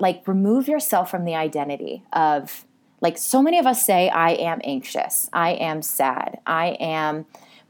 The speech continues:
whatever it is, fill in the blank." And what we're doing in that moment by saying, "I am blank, I am anxious," we're identifying with that sensation, that emotion.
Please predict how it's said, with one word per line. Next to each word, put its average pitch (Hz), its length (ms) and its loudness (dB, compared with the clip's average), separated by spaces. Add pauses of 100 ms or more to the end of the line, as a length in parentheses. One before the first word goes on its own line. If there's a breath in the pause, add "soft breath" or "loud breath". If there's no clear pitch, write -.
(140)
whatever 170 480 4
it 147 80 0
is, - 220 -2
fill 170 220 0
in 160 80 -2
the 156 80 -2
blank." - 420 -8 (800)
And 214 120 2
what 254 200 2
we're 339 80 2
doing 214 400 2
in 175 100 -2
that 165 180 -2
moment 170 460 -2
by 170 180 4
saying, 165 400 -2
"I 165 400 2
am 165 460 -2 (380)
blank, 160 680 -2 (300)
I 175 200 2
am 170 260 0
anxious," 254 600 0 (800)
we're 233 120 0
identifying 180 760 2
with 151 200 -4
that 139 340 2 (140)
sensation, 143 600 -6
that 139 120 -2
emotion. 139 480 -6